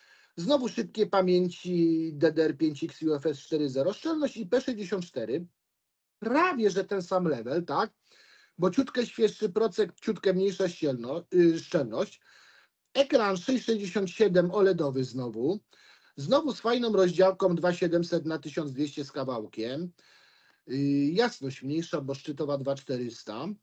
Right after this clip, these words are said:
No, czyli tu będzie gorzej. Stu dwudziestohercowe odświeżanie, y, i znowu tryb obsługi mokrą dłonią plus obsługa gestów nad ekranem, czyli na przykład możemy pomachać nad ekranem, żeby odrzucić albo odebrać połączenie, zależnie w którą stronę machniemy. Tam jeszcze jakieś inne opcje są, zdaje się.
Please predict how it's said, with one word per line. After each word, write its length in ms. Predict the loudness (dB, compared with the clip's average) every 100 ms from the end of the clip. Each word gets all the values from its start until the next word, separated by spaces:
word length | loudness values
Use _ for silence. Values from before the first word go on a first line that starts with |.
| _ _ _ _ -12
No, 220 | -8 -4
czyli 160 | -4
tu 100 | -4
będzie 300 | -2 -2 -2
gorzej. 440 | -2 -4 0 -2 -4 _ _ _ _ _
Stu 200 | -2 0
dwudziestohercowe 840 | 2 0 2 4 4 4 2 4
odświeżanie, 840 | 4 4 4 4 2 2 0 0 -4 -4
y, 760 | 0 2 2 2 2 2 2 0 _ _ _
i 100 | 2
znowu 520 | 4 4 4 2 -2 -4
tryb 220 | 2 2
obsługi 400 | 2 0 0 2
mokrą 360 | 0 0 -2 0
dłonią 440 | 0 0 0 -2
plus 240 | -2 -2 -2
obsługa 360 | -6 -2 -2
gestów 380 | 0 -2 -2 -4
nad 180 | -2 -2
ekranem, 420 | -2 -2 -2 -4
czyli 180 | -4 -4
na 60 | -4
przykład 220 | -6 -4
możemy 340 | -2 -2 -4
pomachać 460 | -4 -4 -2 -4 -4
nad 160 | -6
ekranem, 400 | -6 -6 -6 -6
żeby 300 | -6 -2 -4 -4 _ _ _
odrzucić 560 | -2 0 0 -2 -2 -4
albo 380 | -2 2 2 2
odebrać 460 | -2 0 -2 -6
połączenie, 540 | -8 -8 -8 -8 -8 -8
zależnie 400 | -6 -8 -8 -12
w 20 |
którą 200 | -10 -12
stronę 380 | -10 -10 -8 -8
machniemy. 400 | -10 -8 -6 -2
Tam 180 | -2 -4
jeszcze 200 | -4 -8
jakieś 280 | -8 -14
inne 200 | -12 -12
opcje 260 | -14 -14 -16
są, 180 | -14 -14
zdaje 300 | -12 -12 -10
się. 240 | -8 -8